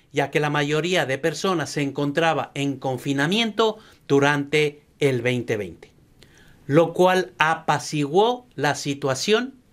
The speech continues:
económica. Por este hecho, podemos ver que la inflación en Estados Unidos es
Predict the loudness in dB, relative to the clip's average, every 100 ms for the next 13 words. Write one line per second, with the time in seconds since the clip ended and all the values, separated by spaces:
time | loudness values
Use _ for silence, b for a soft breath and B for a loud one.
0 | _ 0 0 -2 -4 -8 -16 -20 -20 _
1 | _ _ _ _ B B B 0 4 4
2 | 4 4 4 2 -4 -14 _ _ _ 2
3 | 4 4 4 2 2 2 2 0 2 2
4 | 0 -4 -2 -2 0 0 0 0 -6 _
5 | _ -6 -4 -4 -8 -2 0 0 -2 -4
6 | -2 0 0 -2 -4 b b b 0 2
7 | 2 -2